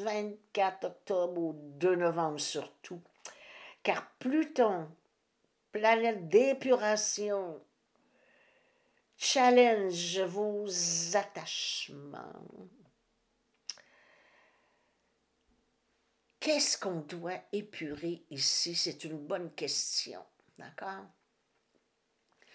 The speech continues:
Euh, les réponses peuvent être faciles, d'accord ? C'est du vieux mobilier, euh, euh, le matelas est inconfortable,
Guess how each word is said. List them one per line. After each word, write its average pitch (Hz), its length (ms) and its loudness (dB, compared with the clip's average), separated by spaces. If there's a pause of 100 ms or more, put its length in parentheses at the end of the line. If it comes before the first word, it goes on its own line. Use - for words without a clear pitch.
(500)
Euh, 254 160 12 (380)
les 170 440 4
réponses 185 380 4
peuvent 156 200 4
être 151 120 2
faciles, 165 720 4
d'accord ? 156 560 -4 (440)
C'est 170 200 -2
du 151 180 -6
vieux 175 240 4
mobilier, 185 1300 4
euh, 165 40 -6
euh, 127 720 -6
le 160 180 6
matelas 175 420 -2
est 151 140 -6
inconfortable, 156 1300 -4